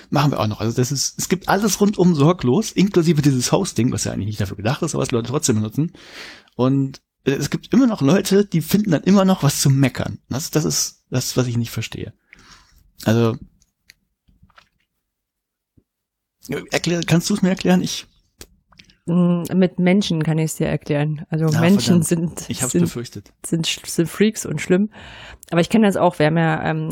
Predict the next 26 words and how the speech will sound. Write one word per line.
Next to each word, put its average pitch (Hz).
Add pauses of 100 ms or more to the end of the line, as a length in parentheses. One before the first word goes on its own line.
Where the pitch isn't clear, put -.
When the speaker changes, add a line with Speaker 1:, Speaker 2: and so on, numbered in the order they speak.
Speaker 2:
einige 170
kostenfreie, 160
ähm, 160
Kurse 202
bei 175
uns 170
bei 160
oncampus 175
punkt 160
de 156
auf 156
der, 156
auf 151
der 160
Plattform. 170
Also 156
auch, - (800)
falls, 156
falls 165
ihr 156
den 156 (100)
Podcast -
zum 165
ersten 196
Mal, 170
ähm, 160